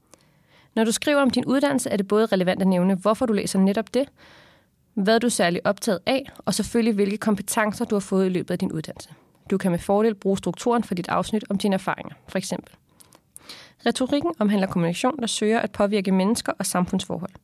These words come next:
I løbet af mine studier interesserer jeg mig særligt for feministisk retorik og retorik, der flytter grænserne for det passende. Jeg har skrevet for eksempel bachelorprojekt om iranske kvinders retoriske handlekraft under protesterne, der brød ud i efteråret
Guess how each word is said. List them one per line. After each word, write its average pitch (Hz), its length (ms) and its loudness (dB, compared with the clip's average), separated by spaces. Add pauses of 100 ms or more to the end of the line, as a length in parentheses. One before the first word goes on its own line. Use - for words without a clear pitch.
(340)
I 233 60 -2
løbet 262 240 2
af 254 40 4
mine 220 100 2
studier - 480 -4
interesserer 208 420 0
jeg 208 140 2
mig 190 120 0
særligt 185 360 0
for - 140 -4
feministisk 170 560 0
retorik 208 300 -4 (220)
og 196 200 -4
retorik, 226 500 -4
der 208 60 -2
flytter 180 300 -4
grænserne 175 440 -2
for 196 140 -4
det 185 160 -6
passende. 170 320 -6 (760)
Jeg 226 140 4
har 269 80 2
skrevet 190 420 0
for - 60 -4
eksempel 190 380 0
bachelorprojekt 196 800 -2
om 180 120 0
iranske 170 400 -2
kvinders - 540 -2
retoriske - 420 -4
handlekraft 247 500 0
under 180 160 0
protesterne, 220 600 -2
der 233 60 -2
brød 220 260 -2
ud 240 200 0
i 226 120 -2
efteråret 190 420 -2